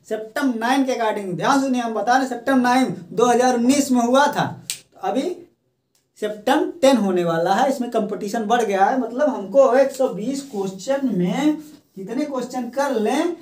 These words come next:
उसी का हम analysis कर रहे हैं। तो एक सौ बीस में एट्टी के above आप रखिए, मतलब नाइंटी प्लस ही रखिए, तो हम एकदम safe रहेंगे। General ओबीसी की बात कर रहे हैं, ठीक।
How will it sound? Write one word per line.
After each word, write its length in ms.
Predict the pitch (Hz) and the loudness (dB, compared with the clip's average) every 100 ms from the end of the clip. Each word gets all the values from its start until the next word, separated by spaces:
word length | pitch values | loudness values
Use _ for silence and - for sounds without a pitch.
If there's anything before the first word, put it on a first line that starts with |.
| - _ _ _ _ | -18 _ _ _ _
उसी 260 | 180 180 262 | -12 -6 -4
का 140 | 269 | -2
हम 400 | 233 247 370 - - | -2 -2 -4 -8 -12
analysis 540 | 190 208 202 302 - | -4 -4 -4 -6 -6
कर 120 | 208 180 | -4 -2
रहे 180 | 180 190 | 0 0
हैं। 240 | 285 349 - - _ _ 269 | 0 -2 -8 -20 _ _ -6
तो 120 | 349 | -4
एक 160 | 262 | -4
सौ 180 | - 311 | -4 -6
बीस 220 | 208 330 285 | -4 -4 -4
में 140 | 330 | -2
एट्टी 280 | 311 262 349 | -2 -4 -6
के 120 | 311 | -2
above 300 | 277 311 - - _ | 2 4 2 -4 _
आप 200 | 202 285 240 208 - _ _ _ | -6 -6 -6 -12 -14 _ _ _
रखिए, 300 | 202 233 269 | -14 -4 -2
मतलब 340 | 214 - 269 262 | -2 -4 -6 -4
नाइंटी 420 | 226 226 233 277 | -4 -6 -6 -8
प्लस 300 | 277 262 262 285 | -6 -4 -4 -4
ही 100 | 277 | -4
रखिए, 380 | 254 247 277 302 - - _ | -4 -4 0 0 -2 -18 _
तो 60 | 262 | -6
हम 260 | 240 240 269 | -4 -4 -4
एकदम 360 | 180 285 285 | -4 -4 -2
safe 300 | - 220 185 | -2 0 0
रहेंगे। 340 | 175 151 123 117 - - _ _ | -2 -4 -6 -10 -16 -20 _ _
General 320 | 202 247 254 | -4 0 0
ओबीसी 340 | 233 214 196 180 | 0 -2 -6 -10
की 100 | 180 | -6
बात 200 | 160 - | -6 -6
कर 80 | 127 | -10
रहे 120 | 107 | -12
हैं, 100 | 101 _ _ _ _ _ _ _ _ _ | -16 _ _ _ _ _ _ _ _ _
ठीक। 220 | 269 269 | -10 -10